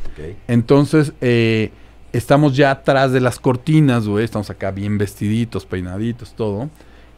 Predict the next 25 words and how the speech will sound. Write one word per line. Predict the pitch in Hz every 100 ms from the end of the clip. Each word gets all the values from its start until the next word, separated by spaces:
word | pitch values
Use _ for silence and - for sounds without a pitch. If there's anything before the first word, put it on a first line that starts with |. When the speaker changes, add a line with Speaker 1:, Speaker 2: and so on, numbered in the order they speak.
| -
Speaker 2:
Y | 110
de | 98
repente | 107 113 113 120
vemos | 117 -
caminar | 110 104 110
a | 107
David | 104 104 101
Byrne, | 110 185 143
güey. | 95
Puta, | - 135 131
pues | -
no | 98
sabemos | 135 127 123 - - - - - -
si | -
pedirle | 92 107 101 113 120
su | - 92
autógrafo | 92 - 104 110 104
o |
qué. | - 165
No, | 147
no, | 143 143 131
no |
había | 139 143 -
teléfonos | 113 120 127 107
con, | - 98 90